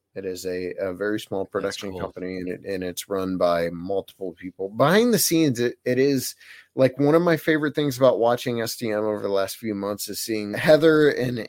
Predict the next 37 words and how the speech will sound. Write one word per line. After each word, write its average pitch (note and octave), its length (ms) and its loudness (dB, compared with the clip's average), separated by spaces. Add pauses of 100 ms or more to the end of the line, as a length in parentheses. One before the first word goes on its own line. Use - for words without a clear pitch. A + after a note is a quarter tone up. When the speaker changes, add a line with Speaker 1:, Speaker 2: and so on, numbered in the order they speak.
Speaker 1:
Andy B2+ 720 -2
and A2 580 -10 (120)
all C3 140 4
own G#2+ 280 -4
their F#2+ 140 -4
different G2+ 360 -8
roles F#2 440 -6
within F#2 340 -12
the F2 80 -10
company C#3+ 480 -8 (340)
Speaker 2:
Mm. C3+ 260 -12
Speaker 1:
and A#2 200 -4
start A2+ 340 -2
trying G#2+ 280 -8
to, G2 60 -4
like, F2 240 -4
what C3 280 0
can D3+ 120 -4
we C3+ 120 0
do G#2+ 240 0
to G2+ 80 -4
make G2 260 -6
this F2+ 240 -8
work? - 300 -4 (100)
What G2 200 -6
can A#2 120 -10
we G#2 80 -6
do G2+ 220 -6
to F#2+ 240 -10 (260)
push - 240 -8
the D#2 320 -10
Kickstarter? C2+ 640 -8 (600)
And G2+ 320 -2
I - 60 0
don't B2+ 120 4
know, A#2+ 340 0
it's, - 400 -4